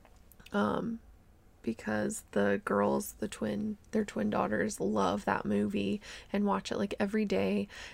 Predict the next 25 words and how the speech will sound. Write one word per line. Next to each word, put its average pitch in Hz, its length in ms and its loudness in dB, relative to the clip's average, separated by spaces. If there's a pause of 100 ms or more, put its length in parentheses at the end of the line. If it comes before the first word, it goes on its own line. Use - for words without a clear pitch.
And 196 240 4
the 214 80 2
mom 202 260 2
was 196 140 -4
like, 202 200 -2
"I 214 60 2
just 233 200 -2
want 233 140 0
them 226 120 2
to 226 60 2
have 220 140 0
matching 214 360 0
quilts 214 240 -4
for 208 120 -4
their 202 140 0
beds 233 360 4
that - 180 -2
are 190 160 0
in 196 140 0
that - 180 -2
theme." 226 460 4
And, 196 300 0 (480)
you 190 160 -2
know, 190 280 -2
s-, - 100 -14